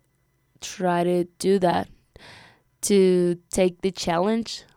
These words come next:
without even knowing the language can be just really challenging for them. Like, seems like they're never gonna go through it, but you will. Um,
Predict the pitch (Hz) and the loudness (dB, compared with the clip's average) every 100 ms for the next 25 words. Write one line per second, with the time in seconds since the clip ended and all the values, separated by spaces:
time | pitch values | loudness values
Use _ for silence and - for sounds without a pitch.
0 | _ 190 190 185 185 185 190 190 175 180 | _ -2 2 2 2 0 0 0 0 2
1 | 196 202 208 220 233 240 240 233 - - | 2 0 0 0 2 2 -2 -4 -12 -18
2 | _ _ _ - 208 196 190 190 185 - | _ _ _ -6 -4 0 2 2 2 -2
3 | 175 170 185 185 180 165 - - - 208 | -8 -6 0 2 2 0 -2 -6 -4 -6
4 | 202 110 - - - 175 170 - 165 170 | -6 -6 -6 -6 -4 -2 -2 -4 -6 -6
5 | - - _ _ - _ _ _ _ - | -8 -20 _ _ -20 _ _ _ _ -12
6 | - 196 190 196 190 196 190 190 190 185 | -4 -4 0 0 0 0 0 0 -2 -4
7 | 180 196 196 190 185 185 185 180 180 190 | -4 -4 -6 -6 -6 -6 -4 -4 -6 -6
8 | 190 190 190 - _ _ 196 196 180 180 | -2 -2 -4 -10 _ _ -8 -8 -6 -6
9 | 175 160 - - _ _ _ _ _ _ | -4 -6 -8 -12 _ _ _ _ _ _
10 | _ _ _ _ _ - 190 185 180 175 | _ _ _ _ _ -4 0 2 2 0
11 | 175 180 | -2 -6